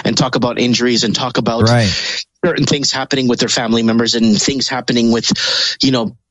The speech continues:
Speaker 1: people at their own work that are always taking a nap at lunchtime or go to sleep and they're always sick. Yeah.
Speaker 2: Yeah.
Speaker 1: It,
Speaker 2: Well, I
Speaker 1: it
Speaker 2: was doing a show every Thursday with Tiago. You know Tiago.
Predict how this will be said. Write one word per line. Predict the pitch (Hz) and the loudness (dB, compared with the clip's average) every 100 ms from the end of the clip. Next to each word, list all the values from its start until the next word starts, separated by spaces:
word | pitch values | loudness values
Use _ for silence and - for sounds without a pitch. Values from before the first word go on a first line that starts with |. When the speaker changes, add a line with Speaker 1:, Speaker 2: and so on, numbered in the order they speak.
| _ - | _ -2
Speaker 1:
people | 147 143 | 0 0
at | 135 127 | -2 -2
their | 127 120 | 0 0
own | 123 123 113 | 2 2 2
work | 117 131 - - _ | 2 -2 -6 -8 _
that | 123 117 | -2 0
are | 120 | 0
always | 127 127 - - - _ | 0 0 -2 -4 -14 _
taking | - 147 123 120 | -2 0 2 2
a | |
nap | 110 117 135 - - - _ - | 2 0 -2 -4 -8 -10 _ -6
at | - | 0
lunchtime | 110 127 - - 127 127 120 | 0 2 0 -2 -2 0 0
or | |
go | 98 120 | 0 0
to | 117 | 0
sleep | - 117 123 | 0 0 0
and | 104 | 0
they're | 98 | 0
always | 101 120 107 | 0 0 0
sick. | - 127 135 - - - - - | -2 -4 -6 -6 -4 -2 -4 -2
Yeah. | - 143 | -2 0
Speaker 2:
Yeah. | - 113 110 | 2 2 0
Speaker 1:
It, | - | 0
Speaker 2:
Well, | 127 | 2
I | 156 | 2
Speaker 1:
it | |
Speaker 2:
was | 202 180 | 2 0
doing | 190 175 | -2 -2
a | 160 | -2
show | - 170 | -2 -2
every | 160 156 | 0 -2
Thursday | 127 151 170 156 | -2 -2 0 0
with | 131 117 | 0 -2
Tiago. | - 127 131 165 139 | 0 0 2 0 0
You | 110 127 | 0 0
know | 156 113 | 0 0
Tiago. | - 120 113 135 123 101 113 131 | 0 0 2 2 0 -2 -2 -6